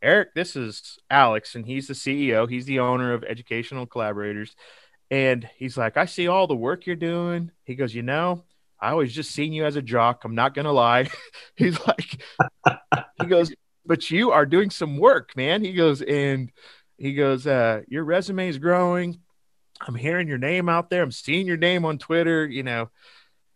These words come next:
Anyway, he's, he said, "I'd like you to come on and be a consultant for us." And I'm like, "No way, really?" Like, you know, this is, this is awesome. To me, I feel honored because I don't even feel like I'm on the same intelligence level as him.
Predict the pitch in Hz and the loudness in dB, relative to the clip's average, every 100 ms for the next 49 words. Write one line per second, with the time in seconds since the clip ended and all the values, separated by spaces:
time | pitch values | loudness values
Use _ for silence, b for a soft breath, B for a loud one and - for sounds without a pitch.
0 | _ _ _ - 165 156 139 139 139 139 | _ _ _ 4 6 6 6 6 6 2
1 | - 160 151 - 143 147 156 - 165 170 | -2 -2 -2 -6 -6 -6 -8 -2 -2 -2
2 | - _ _ - 123 139 185 165 165 175 | -10 _ _ -8 -2 0 -2 -4 -4 0
3 | 175 190 143 156 175 139 - 160 - 127 | 2 0 -2 -4 -6 -10 -4 -2 -2 -4
4 | - 120 110 110 - 123 120 113 101 - | 0 2 2 0 -4 -6 -4 -4 -6 -10
5 | _ 104 110 185 165 190 117 113 170 220 | _ -8 -4 0 2 2 0 0 0 0
6 | 170 117 110 127 120 113 113 - 113 - | 0 0 -2 -8 -4 -4 -6 -8 -14 -12
7 | - 117 120 147 147 107 107 127 180 139 | -12 -4 2 2 2 -6 -8 -2 6 6
8 | - 131 120 135 139 139 131 117 135 143 | 6 2 4 4 0 -2 -2 0 0 0
9 | 127 117 123 120 127 117 113 131 131 110 | -2 -4 -4 -4 -4 -6 -6 -8 -8 -8
10 | - 135 127 117 120 120 120 120 113 139 | -2 0 0 -4 -2 0 2 -2 -2 -2
11 | 131 120 | -2 -2